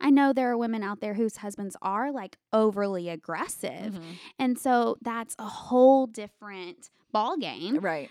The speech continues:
Speaker 1: But
Speaker 2: The
Speaker 1: I,
Speaker 2: challenges are different
Speaker 1: I think
Speaker 2: there.
Speaker 1: the challenges are different, but I think overall the same principles apply. The
Speaker 2: Mm-hmm.
Speaker 1: listening, the communicating, the praying, you know, pray, pray, pray over your spouse.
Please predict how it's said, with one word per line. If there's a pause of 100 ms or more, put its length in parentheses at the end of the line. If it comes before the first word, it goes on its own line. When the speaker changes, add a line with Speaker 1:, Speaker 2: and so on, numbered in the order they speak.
Speaker 1:
But
Speaker 2:
The
Speaker 1:
I,
Speaker 2:
challenges
are
different
Speaker 1:
I
think
Speaker 2:
there.
Speaker 1:
the
challenges
are
different,
but
I
think
overall
the
same
principles
apply.
The
Speaker 2:
Mm-hmm.
Speaker 1:
listening,
the
communicating,
the
praying,
you
know,
pray,
pray,
pray
over
your
spouse.